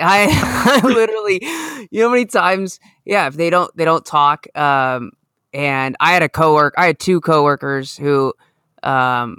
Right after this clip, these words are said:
well, I, no, it was one coworker and, and she was married to her, her, uh, husband, and they were both, they both were on total opposite pages of whether they were both, they were gonna have kids. One was like, "We're having kids." The other one's,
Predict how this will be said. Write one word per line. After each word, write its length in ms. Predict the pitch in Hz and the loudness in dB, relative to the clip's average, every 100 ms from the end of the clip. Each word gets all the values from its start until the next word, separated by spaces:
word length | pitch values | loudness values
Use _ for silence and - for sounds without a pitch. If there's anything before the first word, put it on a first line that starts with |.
| 151 | 0
well, 80 | |
I, 140 | 170 175 | 0 0
no, 180 | 151 127 | -2 -2
it 40 | |
was 140 | 131 139 | -2 -2
one 200 | 196 208 | -2 0
coworker 560 | 175 170 160 - 151 139 | 2 2 2 -2 -4 -4
and, 140 | - | -4
and 260 | 139 131 - | -6 -6 -10
she 200 | - 156 | -6 -4
was 180 | 143 | -4
married 320 | 135 135 135 131 | -4 -4 -4 -6
to 60 | |
her, 240 | 127 117 - _ _ _ | -8 -8 -10 _ _ _
her, 400 | - 139 139 139 | -8 -4 -2 0
uh, 440 | 135 120 113 101 - - | 2 2 0 -2 -8 -8
husband, 380 | 139 147 139 131 | -2 -2 0 0
and 80 | |
they 80 | 139 | 2
were 100 | 156 | 2
both, 380 | 147 151 156 - | 2 2 2 -2
they 160 | 143 165 | 0 0
both 320 | 160 170 180 | 2 2 2
were 100 | 165 | 0
on 160 | 147 135 | 0 0
total 260 | 165 160 | 0 2
opposite 400 | 147 143 139 139 | 4 0 -2 -10
pages 440 | - 127 127 123 123 | -4 -4 -4 -6 -10
of 80 | 113 | -4
whether 240 | 131 127 | -2 -2
they 120 | 123 | -2
were 80 | 127 | -2
both, 220 | 123 131 - | 0 -2 0
they 120 | 135 | 0
were 60 | 135 | 0
gonna 140 | 131 | 0
have 160 | 127 - | -2 -4
kids. 340 | 131 113 113 | -4 -4 -4
One 240 | 127 139 | 0 0
was 140 | 143 131 | 0 -2
like, 120 | 127 | -4
"We're 80 | 127 | -2
having 280 | 131 139 139 | 0 0 -2
kids." 340 | - 135 123 | -4 -4 -2
The 60 | 135 | -2
other 120 | 135 | -2
one's, 440 | 127 131 123 - | -2 -2 -4 -14